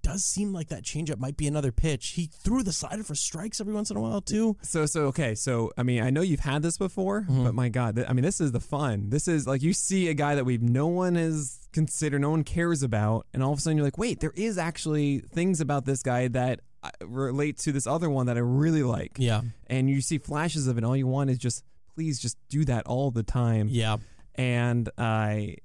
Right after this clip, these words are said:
Speaker 2: I think it's, I mean, I don't wanna even call him a pease that is a poor execution, awesome stuff, because it's not awesome stuff yet.
Speaker 1: Mm-mm.
Speaker 2: Um, but you see those flashes, and we just gotta wait. We just gotta, like, I don't know if that's gonna be there always, if that development will be there. If you're in a dynasty league, sure.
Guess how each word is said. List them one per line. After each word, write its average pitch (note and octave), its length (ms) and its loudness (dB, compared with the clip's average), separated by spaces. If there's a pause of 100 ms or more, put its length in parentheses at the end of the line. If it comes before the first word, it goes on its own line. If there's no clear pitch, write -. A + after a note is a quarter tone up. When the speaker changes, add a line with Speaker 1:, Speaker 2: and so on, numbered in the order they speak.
(160)
Speaker 2:
I B2+ 140 -2
think D#3 200 -2
it's, - 460 -4
I C3 60 -4
mean, C3 140 0
I C#3 100 0
don't F#3 100 2
wanna A3 140 2
even D#3+ 160 2
call D#3 160 -2
him C#3 100 0
a A2+ 60 0
pease F3+ 560 -2
that C#3+ 120 0
is A#2 120 0
a A2+ 40 -4
poor A#2+ 200 -2
execution, A#2+ 460 -4
awesome A2+ 240 -2
stuff, B2 280 -4
because A#2 240 0
it's A2 140 -2
not A#2 200 0
awesome A#2 280 -2
stuff B2 320 -4
yet. C3+ 260 0 (120)
Speaker 1:
Mm-mm. A#2+ 320 -2 (220)
Speaker 2:
Um, A#2 440 0
but B2+ 200 -4
you C#3 160 -2
see E3+ 200 -2
those E3 180 0
flashes, D3 520 -2
and A#2+ 360 0 (720)
we D3 140 0
just D3+ 220 -2
gotta D#3 220 0
wait. D3 400 0
We C#3+ 100 -4
just D3 200 -2
gotta, D3+ 220 0
like, C3+ 240 0
I C#3 120 0
don't D#3+ 160 0
know E3 440 0
if C#3 120 -2
that's C#3+ 200 -2
gonna C#3+ 180 0
be C3 120 0
there B2 160 2
always, D3 520 0
if A#2+ 100 -6
that A#2 160 -4
development A#2+ 400 -2
will A2+ 100 -2
be A#2+ 180 -2
there. A#2 300 -2
If B2 140 -8
you're F3 100 -2
in G#3 80 -2
a D#3+ 40 -2
dynasty D#3+ 460 -2
league, A#2+ 280 0
sure. C3 540 -2